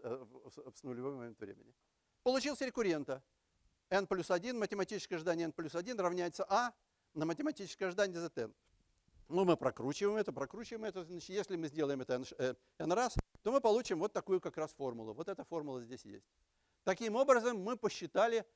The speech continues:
вот это математическое ожидание. Математическое ожидание оказывается вот в таком ветвящемся процессе.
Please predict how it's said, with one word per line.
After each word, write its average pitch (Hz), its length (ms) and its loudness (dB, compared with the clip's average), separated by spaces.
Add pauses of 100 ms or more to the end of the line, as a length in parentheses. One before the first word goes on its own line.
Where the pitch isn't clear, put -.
(160)
вот 135 180 -4
это 202 200 0
математическое 147 680 -6
ожидание. 107 460 -10 (400)
Математическое 175 680 -2
ожидание 156 360 0
оказывается 143 380 -2
вот 135 120 -6
в - 20 -20
таком 143 260 -4
ветвящемся 127 560 -6
процессе. 202 540 -4